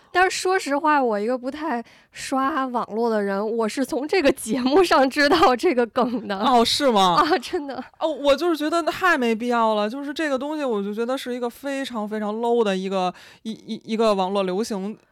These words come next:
Speaker 1: 是吗？
Speaker 2: 流行语，
Speaker 1: 哎，
Speaker 2: 对。
Speaker 1: 前面几季没有用过网络流行语吗？
Speaker 2: 那我不是很确定，但是我感觉没有这么 low 的网络流行语。
Speaker 1: 哦。
Speaker 2: 而且我觉得月下他其实明明可以自己造流行语的，他为什么要现，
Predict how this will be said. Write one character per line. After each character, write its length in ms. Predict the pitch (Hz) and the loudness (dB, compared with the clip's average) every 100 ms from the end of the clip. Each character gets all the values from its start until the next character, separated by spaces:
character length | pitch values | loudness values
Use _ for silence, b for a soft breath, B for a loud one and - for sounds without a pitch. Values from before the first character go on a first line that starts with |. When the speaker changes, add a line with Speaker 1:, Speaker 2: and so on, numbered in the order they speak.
| _ | _
Speaker 1:
是 40 | |
吗？ 100 | 208 - | -16 -2
Speaker 2:
流 140 | 214 240 | 0 2
行 340 | 240 220 220 | 2 0 0
语， 80 | 175 | -2
Speaker 1:
哎， 40 | |
Speaker 2:
对。 260 | 175 220 196 | -2 0 2
Speaker 1:
前 120 | 269 | 0
面 220 | 285 359 | -2 -4
几 140 | 294 220 | -4 -8
季 160 | 220 | -8
没 140 | 226 220 | -6 -4
有 140 | 226 | -4
用 160 | 208 196 | -4 -4
过 140 | 185 | -6
网 180 | 180 123 | -8 -10
络 120 | 180 180 | -12 -10
流 140 | 180 | -12
行 180 | - 185 | -12 -12
语 40 | |
吗？ 40 | 277 | -4
Speaker 2:
那 140 | 254 | -2
我 160 | 202 165 | -2 -4
不 160 | 190 | -6
是 140 | 208 226 | -8 -8
很 200 | - - | -8 -12
确 280 | - - 208 | -12 -8 -6
定， 240 | 226 196 | -6 -8
但 160 | 190 220 | -6 -6
是 80 | 208 | -6
我 120 | 202 | -8
感 180 | 190 165 | -8 -10
觉 80 | |
没 140 | 170 180 | -8 -8
有 120 | 190 | -8
这 140 | 175 | -8
么 160 | 202 165 | -8 -6
low 300 | 185 220 208 | -2 0 0
的 80 | 175 | -2
网 120 | 151 | -6
络 120 | 151 | -12
流 160 | 147 151 | -12 -14
行 200 | 160 156 | -14 -14
语。 140 | 165 | -14
Speaker 1:
哦。 220 | - - 175 _ b b - 190 | -16 -18 -20 _ b b -16 -8
Speaker 2:
而 100 | 254 | -4
且 60 | 311 | -2
我 160 | 302 180 | 0 -2
觉 100 | 196 | -2
得 80 | 240 | -4
月 120 | 269 | -4
下 160 | 285 247 | -4 -6
他 140 | 277 | -6
其 100 | 269 | -8
实 80 | 269 | -10
明 140 | 262 | -10
明 100 | 269 | -12
可 200 | 277 262 | -12 -10
以 20 | |
自 160 | 214 - | -10 -10
己 160 | 190 175 _ | -12 -12 _
造 360 | - 339 269 | -2 0 2
流 180 | 180 170 | 0 -4
行 220 | 170 165 | -6 -8
语 140 | 170 - | -10 -10
的， 80 | 190 | -12
他 120 | 247 | -10
为 80 | 254 | -10
什 20 | |
么 100 | 254 | -10
要 140 | 262 254 | -10 -10
现， 260 | - 277 | -10 -10